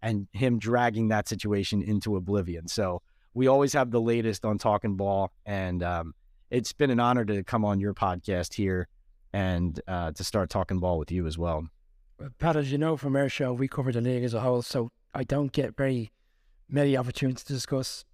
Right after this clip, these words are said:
Speaker 2: Giants and footy folks on Giants, so I really appreciate your time. And we went fifty-one minutes before Aaron Rodgers got mentioned. I thought we were gonna get out of here,
Speaker 1: <laughs>
Speaker 2: and it didn't happen. I'm gonna close out on that note.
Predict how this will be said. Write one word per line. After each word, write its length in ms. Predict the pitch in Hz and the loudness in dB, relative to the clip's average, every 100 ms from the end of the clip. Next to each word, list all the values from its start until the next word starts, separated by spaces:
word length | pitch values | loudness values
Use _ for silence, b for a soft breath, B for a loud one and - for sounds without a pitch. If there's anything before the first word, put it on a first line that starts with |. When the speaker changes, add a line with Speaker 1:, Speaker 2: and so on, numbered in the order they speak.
| _ | _
Speaker 2:
Giants 420 | - 139 127 127 | 2 2 2 0
and 140 | 127 113 | -2 0
footy 220 | 151 147 | 2 2
folks 300 | - 135 - | 2 0 0
on 120 | 127 | -4
Giants, 280 | 113 131 120 | -2 -2 -2
so 160 | 131 120 | -2 -2
I 40 | |
really 440 | 123 127 143 147 | -2 -2 -2 0
appreciate 460 | 131 - 131 143 135 | -2 -2 -4 -4 -6
your 140 | - | -8
time. 280 | - 131 123 - _ _ | -4 -2 -2 -6 _ _
And 140 | - 160 | -2 0
we 60 | |
went 240 | 165 175 165 | 4 2 0
fifty-one 680 | - 214 - 220 196 202 190 | -2 -4 -2 -2 2 2 4
minutes 300 | 190 147 - | 2 -2 -6
before 300 | - 151 120 | -4 -2 -2
Aaron 240 | 151 143 | -2 -2
Rodgers 320 | 147 143 135 | -2 -2 -4
got 180 | - 113 | -4 -2
mentioned. 460 | 131 131 - 117 - _ _ | 0 0 -2 -8 -10 _ _
I 60 | 139 | -8
thought 300 | - 175 156 | -2 -2 0
we 80 | 151 | 0
were 60 | 139 | 2
gonna 160 | 143 | 0
get 160 | 139 151 | 0 0
out 160 | 156 | 0
of 100 | 156 | 0
here, 160 | 147 139 180 - | 0 0 0 -2
Speaker 1:
<laughs> 180 | - 165 | -4 -6
Speaker 2:
and 100 | 131 | -4
it 100 | 151 | -2
didn't 260 | 180 156 131 | -2 -2 -2
happen. 320 | 151 - 139 - B B - | -4 -6 -10 -12 B B -6
I'm 120 | 170 | -2
gonna 200 | 180 180 | 0 -2
close 360 | - 214 233 202 | 0 2 2 2
out 200 | 214 190 | 2 0
on 80 | |
that 280 | 175 175 - | 0 -2 -2
note. 240 | 165 165 | -2 -4